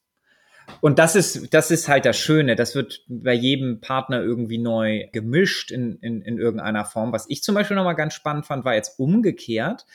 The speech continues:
dass ich von einigen Partnern gehört hab, die hatten ein positiven Spillover-Effekt. Also es ging halt, es war jetzt nicht der ikea-Case, aber es wäre jetzt bei ikea, da steht dann überall Basler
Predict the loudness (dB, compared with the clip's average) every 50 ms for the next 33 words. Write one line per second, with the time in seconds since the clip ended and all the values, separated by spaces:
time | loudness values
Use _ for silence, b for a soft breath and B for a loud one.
0 | B B B B B B -6 -4 -2 -4 -6 -4 -4 -4 -4 -2 -2 -2 0 2
1 | 2 0 0 0 0 0 0 0 -2 -4 b b b b b b b b b -8
2 | -4 -2 -2 -2 -2 -2 0 0 2 2 2 2 2 2 2 2 0 0 0 -2
3 | -2 -2 -4 -16 _ -4 -2 -2 -2 -2 -4 -6 -4 -4 -2 -2 -2 -4 -6 -8
4 | b b b b _ _ _ -14 0 2 4 4 6 4 4 0 0 0 -2 -2
5 | -2 -2 0 0 -2 -4 -2 -4 -8 -2 0 2 2 2 2 0 -2 -2 -2 -4
6 | -4 -4 -6 -8 -6 -4 -4 -4 -4 -8 -14 _ -14 -14 -6 -2 2 4 4 4
7 | 4 4 2 0 0 0 -2 -4 -4 -2 -2 -2 -2 -2 -2 -2 0 0 0 0
8 | -2 B B B B B 2 4 4 4 4 2 -4 -2 0 -2 -2 -2 -4 -10
9 | 0 2 4 6 6 4 2 0 0 0 0 0 -2 -2 -4 -8 -4 -4 0 0
10 | 0 0 0 0 0 0 0 2 0 0 -2 0 -2 -2 -2 -2 -4 -12 _ -8
11 | -4 0 2 4 4 4 2 0 -2 -6 _ _ _ B B B B B B B
12 | B B B B _ _ 2 2 2 2 0 2 4 4 4 6 4 2 2 2
13 | -2 -2 0 0 -2 0 -2 -2 -2 -2 -2 -4 -4 -4 -4 -4 -6 -6 -6 -6
14 | -6 -6 -14 -20